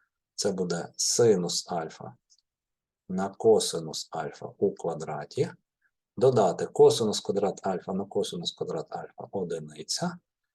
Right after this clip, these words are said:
ну і в правій частині одиниця на косинус квадрат альфа. Використаємо співвідношення два, врахувавши той факт, що синус на косинус — це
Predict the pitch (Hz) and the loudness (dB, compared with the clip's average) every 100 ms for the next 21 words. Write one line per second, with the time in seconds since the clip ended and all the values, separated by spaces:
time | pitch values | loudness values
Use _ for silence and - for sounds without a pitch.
0 | _ 165 175 - - 90 175 156 127 - | _ 0 2 2 2 2 2 0 -2 -2
1 | 107 92 - - 87 87 90 117 127 160 | -2 -4 -8 -6 -2 -2 0 0 0 0
2 | 175 - _ - 90 - - 85 - 139 | -2 -8 _ -12 -10 -8 -2 -2 -2 -4
3 | 131 - - - 80 85 90 - 160 156 | -6 -6 -6 -8 -8 -8 -8 -8 -8 -8
4 | - - _ _ _ _ _ _ _ - | -12 -16 _ _ _ _ _ _ _ -18
5 | - - - - - 107 143 123 113 - | -18 -20 -20 -20 -4 6 6 8 4 6
6 | 110 98 - - 107 107 104 107 - 98 | 6 6 4 0 0 0 2 2 2 0
7 | 90 82 87 87 90 131 180 - 101 - | -2 -4 -4 0 4 4 2 -2 -4 0
8 | 104 101 - 95 95 - 127 - - 104 | 2 2 0 -4 -4 0 2 2 0 0
9 | - - 104 90 - 90 - 165 - 101 | 0 2 2 0 -4 -4 0 0 0 -6
10 | 90 - - 120 | -8 -8 -4 -4